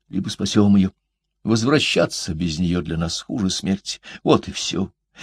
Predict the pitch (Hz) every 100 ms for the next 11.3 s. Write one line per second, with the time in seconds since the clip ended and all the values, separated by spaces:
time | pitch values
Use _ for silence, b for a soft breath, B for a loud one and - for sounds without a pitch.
0 | B 110 104 110 85 82 101 95 87 98
1 | 95 - - _ _ _ - 76 80 -
2 | 113 123 - 113 135 - - 92 95 -
3 | _ _ _ _ _ _ _ _ _ _
4 | _ 101 95 95 95 95 - _ _ -
5 | 90 92 92 95 - 92 92 95 101 _
6 | _ _ - 110 175 - - 107 - 92
7 | - 80 90 - 202 202 _ _ _ _
8 | _ _ - 214 220 - 175 180 208 127
9 | 101 - - - 113 101 92 87 - 185
10 | 170 170 151 156 143 151 143 - 123 127
11 | 123 -